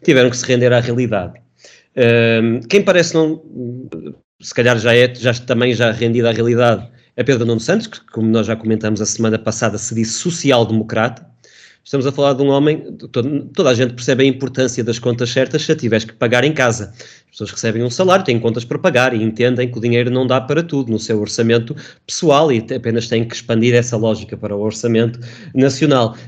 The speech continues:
Pedro Nuno Santos, imagino que, eh, quando tem problemas para pagar as contas, coisa que não, não há de ter porque tem um pai que tem uma empresa que beneficia muito de contratos com o Estado,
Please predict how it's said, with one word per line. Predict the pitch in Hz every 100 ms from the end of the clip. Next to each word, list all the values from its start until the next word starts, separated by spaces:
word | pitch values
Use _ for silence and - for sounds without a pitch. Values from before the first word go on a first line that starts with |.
| -
Pedro | 139 147
Nuno | 151
Santos, | 147 156 160
imagino | 156 123 135 139 147
que, | 139 131 139 -
eh, | 135 113 110 110 110 107
quando | 117 120 110 117
tem | 117 - 117 113 110
problemas | 113 107 120 107 104
para | 110 110
pagar | 110 107 110
as |
contas, | - 254 -
coisa | 107 104
que | 107
não, | 104
não | 98 95 104 107
há | 110
de | 110 -
ter | 120 117
porque | 107 -
tem | 113 98
um | 107
pai | 110 104
que | -
tem |
uma | 107 104
empresa | - 107 95
que | -
beneficia | 98 104 - - 107
muito | 107 107
de | -
contratos | - 107 104 98 -
com |
o | 113
Estado, | - 107